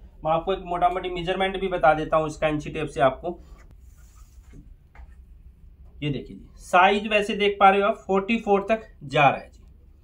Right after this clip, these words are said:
तो डबल एक्सएल तक ये आराम से आ जाएगा। बहुत ही super piece है और इसमें heavy काम किया हुआ है पूरा कटदाने का। ये देखिए, Range इसका भी जाएगा जी only five नाइंटी फ़ाइव।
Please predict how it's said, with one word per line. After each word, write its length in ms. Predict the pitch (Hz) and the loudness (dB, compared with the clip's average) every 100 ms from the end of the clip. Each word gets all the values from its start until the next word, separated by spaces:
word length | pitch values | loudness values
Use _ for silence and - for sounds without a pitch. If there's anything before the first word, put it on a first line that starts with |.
| - - - - | -20 -20 -16 -6
तो 60 | 165 | 0
डबल 220 | 175 190 | 4 4
एक्सएल 280 | 208 220 220 | 4 2 0
तक 140 | 220 226 | 0 0
ये 100 | 220 | 4
आराम 300 | 202 196 202 | 6 6 2
से 120 | 214 | 4
आ 80 | 190 | 4
जाएगा। 400 | 185 180 196 214 - - - - | 4 -2 -4 -6 -12 -20 -20 -6
बहुत 300 | 165 190 214 | -4 -4 -6
ही 60 | 220 | -6
super 340 | 214 - 220 | -6 0 0
piece 280 | 220 220 208 | 0 -6 -2
है 120 | 220 220 - - | -2 -2 -6 -2
और 140 | 190 | 0
इसमें 240 | 196 202 202 | 0 -4 -4
heavy 300 | 160 185 220 220 | 0 0 0 0
काम 280 | 196 185 | 0 0
किया 180 | 185 185 | 0 2
हुआ 120 | 175 | 2
है 60 | 196 | 0
पूरा 260 | 175 175 180 | -4 -2 0
कटदाने 480 | 175 147 139 120 113 | 0 -2 -2 -4 -6
का। 180 | - - - 117 | -12 -20 -16 -14
ये 60 | |
देखिए, 300 | 104 - - - - - - - - - - - | -14 -18 -20 -20 -20 -20 -20 -20 -20 -20 -20 -6
Range 280 | 147 180 196 | 2 4 4
इसका 320 | 214 202 220 | 0 2 4
भी 100 | 220 | 4
जाएगा 340 | 214 202 202 208 | 6 4 6 4
जी 220 | 208 208 185 | 2 -6 -4
only 320 | 190 196 208 | -4 -4 -4
five 380 | 185 175 185 196 | 0 0 0 -4
नाइंटी 320 | 190 190 196 | -6 -6 -2
फ़ाइव। 340 | 196 185 190 | 0 0 -2